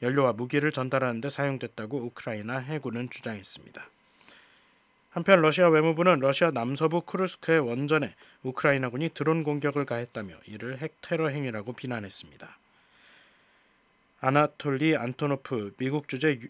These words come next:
러시아 대사도 쿠르스크 침공과 관련해 이날 푸틴 대통령의 결단이 있었다면서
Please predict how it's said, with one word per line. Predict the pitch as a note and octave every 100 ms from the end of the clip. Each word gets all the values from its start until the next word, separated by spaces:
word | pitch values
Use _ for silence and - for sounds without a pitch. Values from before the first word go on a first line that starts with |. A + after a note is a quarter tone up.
| -
러시아 | A#2+ B2 C#3+
대사도 | C3 A#2 B2 D#3+ G#2+ -
쿠르스크 | - E3+ - D#3+
침공과 | - E3+ E3 D#3 D3 C3
관련해 | C3+ C3+ C3
이날 | B2+ D3+ A2 -
푸틴 | - - E3
대통령의 | D3 C#3 C#3 C3 C3+ E3 D#3
결단이 | B2+ C3+ - D#3+ D#3
있었다면서 | C3 C#3 - B2+ C#3 C3+